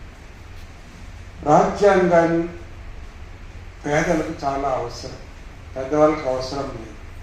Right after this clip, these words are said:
దాని అవసరం లేదు, అది అడ్డంగా ఉంది కాబట్టి దీన్ని ఒక కార్యాచరణగా రూపొందించుకొని మొట్టమొదట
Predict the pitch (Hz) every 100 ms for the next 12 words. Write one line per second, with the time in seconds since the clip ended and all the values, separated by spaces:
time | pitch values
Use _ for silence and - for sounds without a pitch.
0 | - - - - - - - - - -
1 | - - - - - - - - 180 147
2 | 143 135 170 151 139 127 127 131 127 127
3 | 196 214 165 139 127 - - - - -
4 | - - - - - - - - - -
5 | - - - - - - - 165 202 196
6 | 185 170 170 175 - - - - - -
7 | - - - - - - - - - -
8 | - 151 - 156 160 220 220 214 196 185
9 | 180 175 170 135 135 147 135 135 127 -
10 | 143 143 190 - - - - - - -
11 | - - - 151 165 160 185 170 165